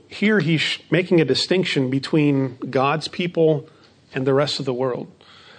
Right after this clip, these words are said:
And in leading up to this point, leading up to this prophecy,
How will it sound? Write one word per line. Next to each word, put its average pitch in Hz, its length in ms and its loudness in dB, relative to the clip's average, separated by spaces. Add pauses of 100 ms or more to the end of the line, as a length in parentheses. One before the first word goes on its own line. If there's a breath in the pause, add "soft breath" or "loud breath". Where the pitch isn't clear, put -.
(460 loud breath)
And 151 500 0 (640)
in 156 580 4 (520)
leading 190 360 6
up 170 380 2 (300)
to 165 240 0
this 165 260 2
point, 160 560 0
leading 175 240 4
up 180 120 -2
to - 100 -10
this 143 160 0
prophecy, 123 800 -4